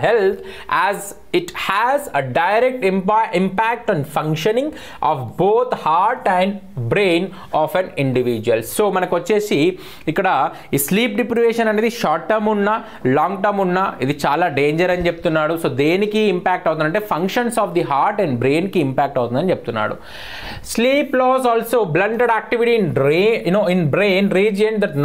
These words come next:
normally induce, induce అంటే మనకు వచ్చేసి, you know, encourage చేస్తాయి అనమాట social ఎంగేజ్మెంట్కి. ఓకేనా? So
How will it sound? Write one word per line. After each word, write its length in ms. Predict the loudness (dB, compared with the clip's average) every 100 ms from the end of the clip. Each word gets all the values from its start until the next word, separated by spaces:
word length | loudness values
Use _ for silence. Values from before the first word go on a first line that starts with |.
| 2
normally 500 | 2 2 0 2 2 2
induce, 340 | 2 2 2 2
induce 220 | 2 2 2
అంటే 160 | 2 0 0
మనకు 160 | 0 0
వచ్చేసి, 340 | 0 0 2 2 0 -4 -4
you 80 | 0
know, 100 | 2 0
encourage 340 | 0 0 2 0
చేస్తాయి 220 | 2 0
అనమాట 180 | 0 -2 0
social 260 | 0 2 0
ఎంగేజ్మెంట్కి. 560 | 0 0 0 -2 -4 -8 -10 -20 -18 -18 -18 -16 -4 -2
ఓకేనా? 260 | 0 0 -2
So 80 | 0